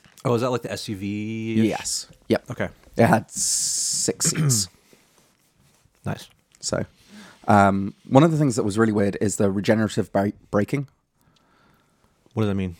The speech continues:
Speaker 2: So as soon as you
Speaker 1: <clears throat>
Speaker 2: take your foot off the accelerator, the car starts braking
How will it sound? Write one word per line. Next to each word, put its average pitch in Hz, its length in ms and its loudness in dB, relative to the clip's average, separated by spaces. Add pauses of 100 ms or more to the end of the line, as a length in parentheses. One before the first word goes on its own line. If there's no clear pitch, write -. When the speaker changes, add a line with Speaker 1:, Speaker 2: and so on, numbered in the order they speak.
(120)
Speaker 2:
So 107 440 6
as 107 160 0
soon 151 540 2
as 117 280 0
you 110 640 -2
Speaker 1:
<clears throat> - 40 -20
Speaker 2:
take - 280 -2
your 107 80 -2
foot - 260 -4
off 107 100 -4
the 104 120 -2
accelerator, - 640 -4
the 92 80 -6
car 95 320 0
starts - 360 -4
braking - 600 -8